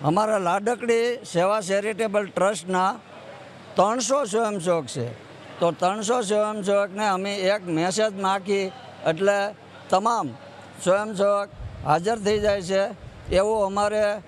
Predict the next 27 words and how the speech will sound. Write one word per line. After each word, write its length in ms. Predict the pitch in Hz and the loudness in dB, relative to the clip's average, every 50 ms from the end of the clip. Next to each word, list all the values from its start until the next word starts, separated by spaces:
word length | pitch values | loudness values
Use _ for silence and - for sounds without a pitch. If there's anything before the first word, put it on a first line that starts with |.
| - - - - | -12 -12 -8 -2
લાડકડી 600 | 131 151 165 175 185 196 233 226 220 240 233 233 | 2 2 2 2 2 0 -2 0 0 2 0 0
પરિવારમાં 880 | 196 180 208 202 208 208 202 202 202 196 190 196 196 190 196 196 190 - - - - - - - - - - - - - - - | 0 0 0 0 2 2 2 0 0 0 -2 0 0 0 0 -2 -4 -8 -14 -20 -20 -20 -20 -20 -20 -20 -20 -20 -20 -14 -4 0
આયોજન 560 | 143 156 190 220 233 233 220 202 208 175 135 110 113 104 - - - - - - - | 2 4 4 4 2 0 0 0 0 0 -2 -4 -10 -12 -16 -18 -20 -20 -16 -6 0
આજે 300 | - 156 180 190 208 220 | 2 2 2 2 0 -2
ચૌદ 400 | 185 147 185 190 208 226 240 233 | 0 2 0 2 2 2 0 2
વર્ષથી 640 | 233 233 240 226 220 214 185 202 202 202 202 208 202 - - - - - - | 0 0 2 0 0 -2 0 -2 -2 0 -2 -4 -6 -10 -16 -20 -18 -8 -2
અમે 220 | 135 143 175 202 202 | -2 0 0 2 2
આવા 260 | 202 196 208 220 226 | 2 2 2 2 0
નવા 300 | 220 220 214 202 202 196 | 0 0 0 2 2 0
કાર્ય 340 | 185 175 185 185 190 196 202 | 0 0 0 0 0 -2 -2
કરતા 360 | 180 180 180 170 175 196 196 | -2 -2 -2 0 2 0 2
આવીએ 220 | 202 202 208 208 202 | 2 2 0 -2 -2
છીએ 300 | 180 196 202 208 202 - - - - - 165 | -2 -2 -2 -2 -2 -4 -8 -16 -10 -4 0
ને 200 | 156 175 180 185 | 0 2 2 2
એમાં 320 | 196 208 220 226 226 202 | 0 0 0 0 0 0
પણ 140 | 220 220 214 | 0 -2 0
અમે 260 | 214 208 214 214 208 | -2 -2 -2 -4 -2
ચૌદ 340 | 180 202 196 208 220 214 214 | 0 0 2 2 0 0 0
વર્ષથી 580 | 208 214 208 226 220 190 196 202 202 208 196 - - - - - - - | 0 2 2 0 -2 0 0 0 0 0 -2 -6 -12 -18 -20 -16 -6 0
આવા 240 | - 175 185 202 208 | 2 2 2 2 0
નવા 280 | 202 202 202 202 208 190 | 0 0 0 0 0 -2
સ્નેહ 320 | - - 180 185 196 202 | -4 -4 -4 -2 -2 -2
મિલન 360 | 214 214 220 220 220 220 214 | 0 0 0 0 -2 -2 -2
પણ 160 | 202 220 214 | -2 -4 -2
કરતા 340 | 185 226 208 196 190 226 208 | 0 -2 -2 0 0 0 0
આવીએ 260 | 208 208 214 208 208 | 0 0 -2 -2 -2
છીએ 300 | 196 180 202 202 208 214 | -2 0 0 0 0 0